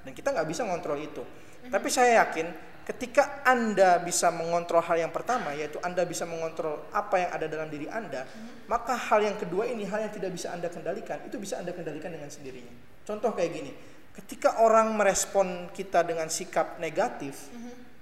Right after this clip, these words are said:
Speaker 1: ketika Anda meresponnya dengan cara negatif juga,
Speaker 2: Mhm.
Speaker 1: pikiran Anda jadi negatif, otomatis melahirkan respon yang negatif, orang akan semakin berpikiran negatif terhadap Anda.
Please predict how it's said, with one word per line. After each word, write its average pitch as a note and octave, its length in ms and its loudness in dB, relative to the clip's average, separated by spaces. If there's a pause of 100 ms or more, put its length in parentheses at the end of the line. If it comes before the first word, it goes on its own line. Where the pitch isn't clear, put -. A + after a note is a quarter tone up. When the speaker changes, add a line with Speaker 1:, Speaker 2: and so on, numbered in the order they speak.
(580)
Speaker 1:
ketika C#4 320 2
Anda A#3 400 6 (560)
meresponnya G3+ 800 4
dengan F3 280 0
cara E3+ 240 0
negatif D#3+ 440 -4
juga, D#3 360 -4
Speaker 2:
Mhm. - 480 -12
Speaker 1:
pikiran F#3+ 400 2
Anda F3 160 0
jadi D#3+ 240 -4
negatif, E3+ 640 -4 (240)
otomatis F3 440 0
melahirkan E3+ 360 0
respon D#3+ 320 -4
yang D3+ 80 -6
negatif, D3+ 560 -6
orang B3+ 240 0
akan G3 240 -2
semakin G3 320 -2
berpikiran F#3 400 -4
negatif D3+ 320 -4
terhadap C#3 320 -6
Anda. C3 240 -12